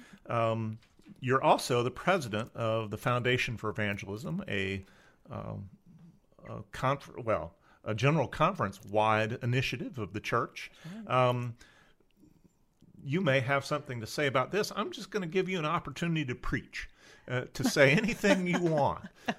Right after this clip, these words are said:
Speaker 1: Uh, to our audience today, what, what would you like them to know about you and your ministry, uh, with a Foundation for Evangelism, as well as, uh, our conference Board of Laity?
Speaker 2: Well, I hope you can tell just how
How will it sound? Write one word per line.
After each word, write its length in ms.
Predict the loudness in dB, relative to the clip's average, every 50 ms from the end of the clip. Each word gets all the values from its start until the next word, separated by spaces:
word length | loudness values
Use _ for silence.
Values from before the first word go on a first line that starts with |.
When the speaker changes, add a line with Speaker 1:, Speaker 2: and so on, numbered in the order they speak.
| -4 -2
Speaker 1:
Uh, 340 | 2 2 4 2 2 -2 -4 -10 _
to 120 | 0 0 2
our 220 | 2 2 0 0
audience 420 | 0 -2 -2 -2 -4 -4 -6 -8 -10
today, 280 | -6 -2 0 0 0
what, 380 | 2 2 0 0 -2 -4 -6 -4
what 160 | -4 -4 -4
would 140 | -6 -8 -8
you 100 | -6 -4 -4
like 240 | -4 -4 -4 -6
them 140 | -10 -8 -8
to 80 | -6 -4
know 240 | -2 -2 -2 -2 -2
about 360 | 0 0 0 0 0 -4 -10 -20 -20 -20 -20 _ _ -12
you 440 | -10 -4 2 2 4 4 4 2
and 100 | 0 -2
your 140 | -2 -4 -4
ministry, 640 | -2 -2 -2 -2 -4 -6 -8 -10 -8 -8 -8 -8 -10 -14 _ _ _ _ _ _ -10
uh, 200 | -4 -4 -2 -2 -2 0
with 140 | 0 0
a 40 | 2
Foundation 560 | 2 2 2 4 4 4 4 4 2 0 -4
for 120 | -6 -6 -6
Evangelism, 800 | -4 -2 -2 -2 -2 -4 -6 -8 -10 -10 -10 -12 -12 -12 -12 -12 -14 _ _
as 200 | -2 -2 -2 -2
well 320 | -2 -2 -2 0 -2 0 0
as, 440 | 0 0 0 0 -2 -4 -8 -10 -10 -8
uh, 60 | -6 -6 -6 -6 -6
our 120 | -6 -6 -6
conference 500 | -4 -2 -2 -2 -2 -4 -8 -14 -14 -12
Board 260 | -8 -6 -4 -4 -6
of 80 | -6 -8
Laity? 240 | -10 -10 -12 -14 _ _ _ _ -20 -20 -20 -20 -20 -20 _ _
Speaker 2:
Well, 360 | 0 4 4 6 4 4 2 -4 _ _ _ _ -20 -20 -20 -20 _ -4
I 120 | -4 -4
hope 300 | 0 2 2 2 4 4
you 100 | 2 2
can 180 | 4 2 0 0
tell 280 | 0 0 0 0 0
just 420 | 0 -2 -2 -2 0 -2 -2 -6 -6
how 420 | -4 -2 0 0 0 0 -2